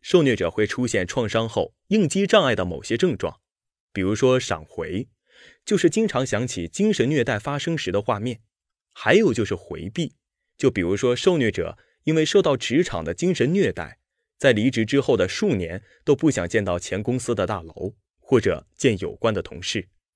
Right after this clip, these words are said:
代偿失调又是怎么回事呢？心理上的代偿指的是用另一种事物，比如说幻想，去代替自己的缺陷，以减轻缺陷的痛苦。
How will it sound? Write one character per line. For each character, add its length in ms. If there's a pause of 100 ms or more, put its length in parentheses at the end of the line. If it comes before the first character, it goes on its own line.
(760)
代 160
偿 280
失 200
调 380
又 100
是 140
怎 100
么 80
回 200
事 220
呢？ 80 (960)
心 300
理 140
上 120
的 120
代 160
偿 340
指 160
的 100
是 180
用 180
另 160
一 100
种 160
事 320
物， 260 (280)
比 80
如 160
说 200
幻 360
想， 260 (240)
去 160
代 220
替 120
自 160
己 120
的 120
缺 240
陷， 260 (320)
以 180
减 240
轻 200
缺 240
陷 160
的 60
痛 220
苦。 260